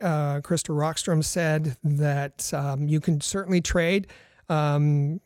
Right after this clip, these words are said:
Kent Hughes seems to allude that there was more than one tw-, trade offered for that, uh, number five pick. And he said he listened to his scouts, he trusted his scouts, that, uh, that pick that they got, David Reinbacher,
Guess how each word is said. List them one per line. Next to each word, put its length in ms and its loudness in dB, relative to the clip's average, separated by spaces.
Kent 220 2
Hughes 220 2
seems 240 -2
to 120 -2
allude 280 4
that 120 -4
there 120 0
was 160 -2
more 240 2
than 180 2
one 200 2
tw-, 300 -2
trade 280 2
offered 440 0
for 240 0
that, 440 -4
uh, 160 0
number 260 2
five 340 -4
pick. 280 -2
And 160 2
he 140 6
said 280 -2
he 220 2
listened 540 2
to 240 2
his 180 0
scouts, 460 -4
he 100 -4
trusted 480 -4
his 180 0
scouts, 540 -4
that, 580 0
uh, 320 0
that 280 -4
pick 220 4
that 180 -6
they 120 0
got, 420 -2
David 240 -2
Reinbacher, 680 -2